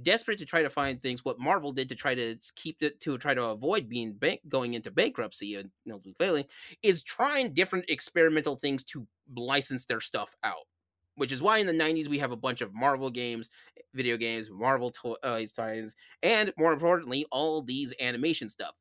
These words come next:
Some of them are huge hits, like X-Men and Spider-Man. Some of them are big misses, like the,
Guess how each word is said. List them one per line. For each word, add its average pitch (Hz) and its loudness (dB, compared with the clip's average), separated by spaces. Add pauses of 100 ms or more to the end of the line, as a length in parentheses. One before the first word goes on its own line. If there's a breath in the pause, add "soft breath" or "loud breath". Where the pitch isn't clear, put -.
Some 202 4
of 233 2
them 240 6
are 180 4
huge 240 -2
hits, - 2
like 131 -2
X-Men 127 -2 (260)
and 113 -8
Spider-Man. 113 4 (240)
Some 131 0
of 143 2
them 143 2
are 139 2
big 127 -2
misses, 101 -8
like 95 -14
the, 98 -8